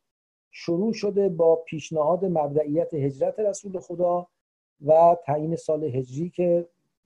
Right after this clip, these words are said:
پیشنهادش هم گویا از امیرالمؤمنین علیه السلام بود. قبل از اون عربا هر حادثه مهمی براشون اتفاق می‌افتاده اون رو مبدأ تاریخ قرار می‌دادن. یا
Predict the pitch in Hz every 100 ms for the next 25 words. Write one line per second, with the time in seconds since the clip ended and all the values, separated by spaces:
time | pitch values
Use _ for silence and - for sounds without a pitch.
0 | _ 143 - 151 151 156 143 147 135 135
1 | 131 127 127 127 139 156 131 120 - 123
2 | 117 101 - _ _ _ _ _ _ _
3 | _ - 165 185 196 202 262 208 196 196
4 | 202 156 220 185 185 170 - 220 180 170
5 | 190 220 170 156 151 165 165 151 151 139
6 | 156 156 160 156 147 165 160 226 254 254
7 | _ _ _ - 262 285 262 254 240 233
8 | - _ _ - 175 190 180 170 220 220
9 | 220 185 190 165 - 147 143 143 143 139
10 | 143 151 262